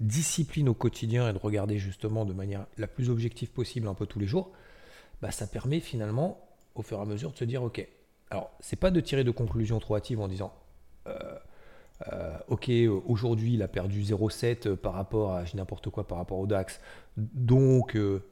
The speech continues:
euh, enfin, zéro sept pour cent de plus par rapport au dax, je dis n'importe quoi, ou par rapport à un autre indice, donc, euh, forcément, ça y est, il est plus faible. Non, mais on le voit, en fait, depuis plusieurs jours. Et le fait de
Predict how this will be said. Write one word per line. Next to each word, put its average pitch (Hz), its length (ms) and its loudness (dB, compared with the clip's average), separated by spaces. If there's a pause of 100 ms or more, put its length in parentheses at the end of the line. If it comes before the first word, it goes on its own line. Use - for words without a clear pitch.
euh, 104 140 -2
enfin, 90 260 -4
zéro 101 200 2
sept 104 200 -4
pour - 140 -6
cent 113 140 -2
de 107 80 2
plus 113 240 -2
par 90 160 -2
rapport 92 240 -4
au 95 100 0
dax, 101 260 0
je - 60 -16
dis - 40 -4
n'importe 98 320 -2
quoi, 101 240 2 (240)
ou - 40 -6
par 98 120 0
rapport 95 280 0
à 92 60 -2
un 95 80 -2
autre - 220 -6
indice, 120 340 0 (420)
donc, 127 360 6
euh, 110 40 2
forcément, 107 460 -4
ça 110 140 -4
y 110 100 0
est, - 40 0
il 95 100 0
est 87 40 0
plus 101 120 -6
faible. 127 280 -4
Non, 127 460 0
mais 101 80 -2
on 104 120 2
le 104 60 2
voit, 135 180 4
en 131 40 2
fait, 117 140 -2
depuis 110 280 -2
plusieurs 107 320 0
jours. 90 180 0
Et - 20 -2
le 107 100 2
fait 170 240 0
de 107 180 0